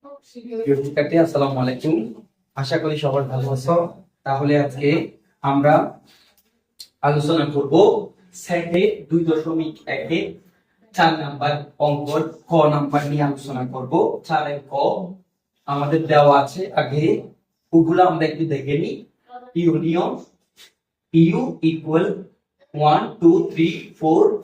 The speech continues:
five, six, seven, A equal one, three, five, B equal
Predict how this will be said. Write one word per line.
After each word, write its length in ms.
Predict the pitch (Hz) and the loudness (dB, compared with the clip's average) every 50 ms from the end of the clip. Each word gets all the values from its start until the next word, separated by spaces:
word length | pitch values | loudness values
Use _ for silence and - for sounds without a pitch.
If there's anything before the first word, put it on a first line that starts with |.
| - - | -2 0
five, 240 | 151 - 196 - - - - - | 2 2 2 2 -2 -6 -10 -6
six, 160 | - 180 185 - - - 143 | -4 -4 -4 -4 -4 -4 -4
seven, 300 | 139 127 139 151 165 - - - - - - - - _ _ _ _ 147 156 | -2 0 0 2 2 0 -2 -4 -8 -14 -18 -20 -20 _ _ _ _ 0 2
A 20 | 170 190 196 190 | 2 2 2 0
equal 380 | 160 - - - 170 180 196 - - - - 151 147 143 139 | -2 -4 -4 -2 0 0 0 0 -2 -4 -6 -2 0 2 2
one, 180 | 147 - - 123 127 117 - | 2 2 -2 -4 -8 -12 -12
three, 240 | - 151 160 170 165 202 202 - | -8 -4 -4 -4 -4 -6 -8 -6
five, 300 | - - 131 120 - - - - - _ _ _ _ 127 127 | -4 -2 -2 -2 -2 -4 -6 -10 -16 _ _ _ _ -2 2
B 20 | 156 170 190 220 214 - 165 | 2 2 2 0 -4 -8 -12
equal 400 | 147 - _ 165 160 175 196 208 | -12 -10 _ 2 4 4 4 4